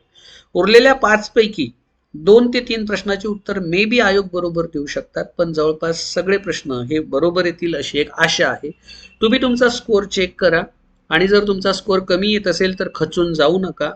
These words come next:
इंग्लिशमध्ये maybe तुमचा स्कोअर चांगला येऊ शकतो किंवा जीएस टू जो सेकंड पेपर आता झालाय तुमचा, त्याच्यामध्ये maybe तुमचा स्कोअर चांगला येऊ शकतो.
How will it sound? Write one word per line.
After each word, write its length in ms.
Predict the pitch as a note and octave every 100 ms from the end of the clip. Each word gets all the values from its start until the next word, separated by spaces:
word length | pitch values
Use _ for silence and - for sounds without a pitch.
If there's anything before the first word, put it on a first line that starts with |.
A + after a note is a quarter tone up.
| _ D#3+
इंग्लिशमध्ये 600 | F3 A3 A3+ G#3+ G3+ G3
maybe 260 | F#3 F#3 F#3
तुमचा 280 | E3+ E3 D#3+
स्कोअर 280 | - D3+
चांगला 340 | D#3 D3 D3 D#3
येऊ 120 | D3
शकतो 360 | - D3+ - G3
किंवा 200 | G#3 F#3+
जीएस 480 | E3+ F#3 G#3 G#3 -
टू 160 | G#3+ C3 - - _ D#3
जो 60 |
सेकंड 380 | E3 F#3+ F#3+ G#3
पेपर 260 | G3+ F#3+ F3+
आता 200 | E3+ F3
झालाय 320 | F#3 E3+ D#3
तुमचा, 380 | D3+ C#3+ C#3+ D3 - _ -
त्याच्यामध्ये 440 | D#3+ G3+ G3+ G#3
maybe 380 | G#3 F#3+ G3+ G#3
तुमचा 260 | F#3+ F3 F3
स्कोअर 300 | - E3+ E3
चांगला 320 | D#3 D3 D3
येऊ 160 | C#3+
शकतो. 440 | C#3+ C3+ - G3+